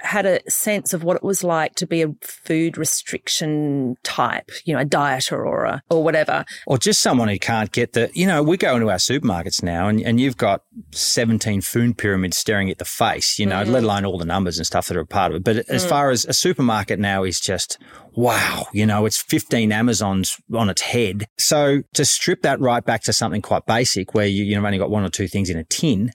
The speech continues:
Speaker 2: your whole life becomes one or two things in a sense. I tried to say it in the film that my spectrum of feelings and emotions was heavily reduced.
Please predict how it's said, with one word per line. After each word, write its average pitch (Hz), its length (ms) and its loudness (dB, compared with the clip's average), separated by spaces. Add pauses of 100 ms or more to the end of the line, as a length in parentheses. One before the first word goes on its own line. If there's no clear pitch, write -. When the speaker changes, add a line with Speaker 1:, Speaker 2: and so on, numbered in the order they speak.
Speaker 2:
your 131 160 0
whole 135 180 2
life 147 280 0
becomes 95 360 -2
one 90 100 -2
or 87 40 -4
two 95 160 -4
things 92 320 -4
in 110 100 2
a 95 40 0
sense. 110 340 -2 (100)
I 143 80 0
tried 214 300 0
to 175 140 2
say 139 340 2
it 127 80 0
in 123 100 4
the 110 60 2
film 143 400 2
that 107 160 0 (200)
my 139 200 4
spectrum 190 560 0
of 143 120 2
feelings 156 600 0
and 131 140 2
emotions 123 640 2
was 107 240 -2 (100)
heavily 127 560 2
reduced. 95 640 -2